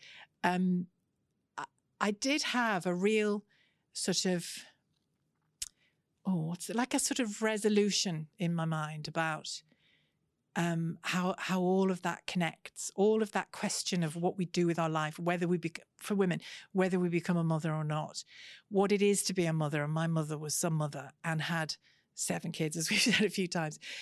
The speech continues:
Um, she was an extraordinary mother. You know, she really was, but in a very light touch way. And, and because of the generation she was from in Ireland, the country she was from, the generation she was from,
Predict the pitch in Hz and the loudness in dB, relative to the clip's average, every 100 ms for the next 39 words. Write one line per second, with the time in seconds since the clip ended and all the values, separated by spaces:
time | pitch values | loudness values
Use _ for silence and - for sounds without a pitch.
0 | - - - 180 180 - - 208 202 196 | -14 -12 -2 0 0 0 0 2 0 0
1 | 202 - - 208 196 190 175 160 143 - | 0 -2 2 4 4 2 0 0 -4 -8
2 | - _ - 180 170 196 214 208 180 160 | -18 _ -6 -2 -2 2 4 4 4 2
3 | 151 147 185 190 214 208 185 196 220 208 | 0 -2 -4 0 2 2 0 0 2 2
4 | 190 147 151 160 _ 180 170 165 165 - | 0 -2 -6 -14 _ 0 0 0 -4 -4
5 | 170 - - - - 151 147 - - - | -4 -4 -8 -8 -4 -4 -4 -10 -18 -20
6 | - - - - 180 175 175 170 160 - | -18 -20 -14 -2 0 0 0 0 -2 -6
7 | _ _ _ _ _ _ - 302 - _ | _ _ _ _ _ _ -16 -14 -14 _
8 | _ - - - 233 220 220 254 220 202 | _ -20 -12 -2 0 2 2 2 2 2
9 | 208 196 196 190 208 - 190 - 202 185 | 2 2 0 0 -2 -2 -2 0 2 2
10 | 185 190 180 175 170 170 175 180 175 - | 2 0 0 2 2 2 2 0 -2 0
11 | 196 - 170 175 185 175 165 170 165 180 | 0 0 -2 -2 -2 -2 0 -2 -2 -6
12 | 165 170 | -6 -6